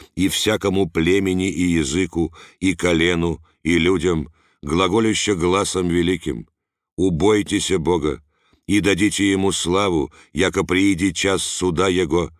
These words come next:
и поклонитеся сотворшему небо и землю,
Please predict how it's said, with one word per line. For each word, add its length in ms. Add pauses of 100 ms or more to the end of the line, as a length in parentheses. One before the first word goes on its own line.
(380)
и 120
поклонитеся 920
сотворшему 760
небо 300
и 140
землю, 500